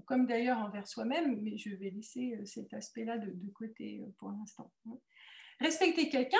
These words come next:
ou quelque chose, d'ailleurs, hein, par exemple une œuvre d'art, c'est en effet prendre en considération un être qui est déjà là, qu'il faut garder intact, euh, ou auquel il ne faut pas porter atteinte,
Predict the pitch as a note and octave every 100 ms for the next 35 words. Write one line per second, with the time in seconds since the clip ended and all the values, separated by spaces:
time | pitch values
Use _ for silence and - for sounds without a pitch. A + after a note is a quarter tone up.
0 | - A#3+ A3 A#3+ B3+ C5+ D#4+ A3+ C4+ G4+
1 | B3+ A3+ G#3 G#3 A3+ A3 G#3 F3+ F3+ G3
2 | C#4 G4 - _ _ A3 - _ _ _
3 | _ _ - - C4+ C#4+ D#4 G4 G#4 F#4
4 | D#4+ D#4+ D4+ - C#4 C4 A#3 B3 F#4 A4
5 | B4+ C4+ C4+ E4 D4 C4 C4 A#3+ A3+ A3
6 | G#3+ C#4+ - - _ _ _ _ _ -
7 | E4+ E4+ F#4+ D4 D4 C#4 C4 B3 B3+ D#4
8 | - - - - _ _ _ _ _ -
9 | A3+ G3+ - C4+ C#4+ D#4+ D#4+ D4 C4+ C#4
10 | C#4 C4 C4 C4 B3 G#3+ - B3+ C5+ -